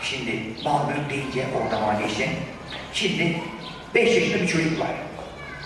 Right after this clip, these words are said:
Zengin bir çocuğu. Soruyor mu, "Bu arabalar kim oğlum?" diyor.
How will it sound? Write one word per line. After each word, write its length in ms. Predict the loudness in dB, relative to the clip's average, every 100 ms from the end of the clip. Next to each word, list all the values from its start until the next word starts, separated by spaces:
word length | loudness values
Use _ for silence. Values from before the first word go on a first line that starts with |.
| -10 -12 -12 -14 -14 -12 -12 -12 2
Zengin 400 | 4 6 8 8
bir 260 | 8 6 4
çocuğu. 320 | 2 0 -2 -4 -6 0
Soruyor 340 | 6 10 10 10 8
mu, 80 | 8
"Bu 60 |
arabalar 420 | 8 8 8 6
kim 220 | 4 4 6
oğlum?" 300 | 8 8
diyor. 120 | 8